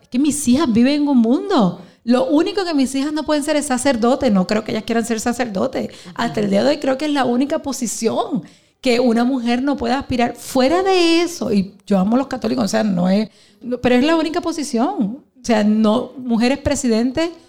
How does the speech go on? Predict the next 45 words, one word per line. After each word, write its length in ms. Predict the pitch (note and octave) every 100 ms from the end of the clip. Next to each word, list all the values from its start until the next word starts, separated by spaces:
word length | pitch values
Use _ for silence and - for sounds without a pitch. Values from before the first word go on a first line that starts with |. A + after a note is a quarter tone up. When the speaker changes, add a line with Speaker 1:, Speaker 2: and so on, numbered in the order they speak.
| _ G3 A#3+ -
Speaker 1:
hemos 240 | A#3 G3+ G#3+
tenido 380 | A3+ G#3+ A#3+
en 80 | B3
un 60 | G#3
montón 360 | F#3 F3 G3+ A3
de 60 |
naciones, 560 | A3 F3+ F#3 F#3 F3+ E3
Speaker 2:
Ajá. 60 | - - -
Speaker 1:
vicepresidente, 680 | A3+ A#3 G#3 G3 G3 G3 G3+
en 100 | G#3
todas 200 | B3+ D#4+
las 160 | F#4 E4+
esferas 320 | D4+ D#4 C#4+
de 80 | C#4+
la 80 | C4
política. 540 | A#3+ C4+ C4 G3 F3
No 120 | F3
ha 40 | F#3
habido 420 | A#3+ D4+ D#4+ -
una 520 | A#3+ C#4 F#4+ F4+ E4
posición 440 | C4 A#3 G#3+ A#3 B3+
política 400 | D#4 E4 C4 -
que 40 |
una 120 | G#3+
mujer 200 | A#3+ A#3+
no 80 | B3
haya 140 | B3 B3+
ocupado. 600 | B3+ A#3+ A#3 B3 G3+ G3 - - -
En 200 | B3 B3
la 100 | A3
industria 540 | A3+ G#3 G#3+ A#3+ D4
del 560 | D4+ D4 C#4 C4 B3 A#3+
comercio, 520 | B3 A3 A#3+ A#3+ G3+
no 100 | F#3+
ha 20 |
habido 200 | F3+ A#3
una 140 | D4 D4
posición 440 | C#4+ C4+ B3 C#4
que 40 | C#4
una 120 | A#3
mujer 200 | A#3+ B3+
no 80 | A#3+
haya 120 | A#3
podido 240 | A#3+ B3
ocupar. 380 | A#3+ G#3+ A3+